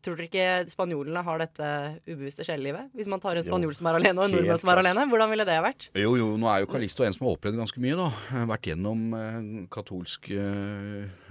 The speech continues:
Speaker 3: ja, presteskap og alt mulig. Eh, og, og, og han ser, han s-, han ser vel bare, han vil vel bare få oss til å se på oss selv, da,
Speaker 2: Ja.
Speaker 3: på en måte.
Speaker 2: Ja,
Speaker 3: Ja.
Speaker 2: men det er sant, jo, altså, den, det treff-, boka treffer jo han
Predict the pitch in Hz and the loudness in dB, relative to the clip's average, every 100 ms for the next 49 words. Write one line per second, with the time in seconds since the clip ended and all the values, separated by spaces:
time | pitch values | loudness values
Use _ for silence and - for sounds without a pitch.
0 | 113 107 76 50 - 123 147 - - - | -16 -14 -14 -12 -8 -8 -10 -18 -18 -18
1 | - - - 123 - 113 101 - 107 104 | -20 -20 -20 -20 -12 -10 -10 -8 -6 -4
2 | 101 101 - 101 120 117 120 117 113 113 | 0 0 0 -4 -4 -2 0 2 2 2
3 | 92 85 90 - 104 101 101 104 101 95 | 0 -2 -4 -6 -4 -2 -2 -2 -6 -12
4 | 62 - - _ _ _ _ 60 58 80 | -16 -18 -20 _ _ _ _ -16 -14 -14
5 | 80 60 - 52 - - - 80 90 87 | -14 -16 -18 -20 -20 -18 -12 -12 -10 -12
6 | - - 76 76 80 82 87 - - - | -10 -8 -8 -8 -10 -10 -10 -12 -14 -16
7 | - 107 - 117 117 82 104 107 131 185 | -16 -14 -10 -10 -10 -6 -4 -2 -4 -6
8 | 160 131 131 131 127 113 110 110 - - | -4 -4 -2 2 2 2 -2 -6 -12 -18
9 | - - - - - - 101 90 - - | -20 -20 -20 -20 -16 -8 -6 -6 -10 -10
10 | - - - - 90 - - - 90 90 | -8 -8 -12 -12 -12 -12 -16 -8 -4 -4
11 | - 110 107 101 - 110 - 85 - 101 | -4 -4 -4 -10 -16 -14 -6 -6 -4 -6
12 | 98 92 87 87 - 92 95 92 92 90 | -4 -2 -2 -2 -4 -4 -4 -4 -4 -4
13 | 85 90 90 - 71 - - 107 92 120 | -6 -10 -8 -8 -8 -12 -14 -8 -4 -4
14 | 92 - 120 - 101 131 | -4 -4 -4 0 0 0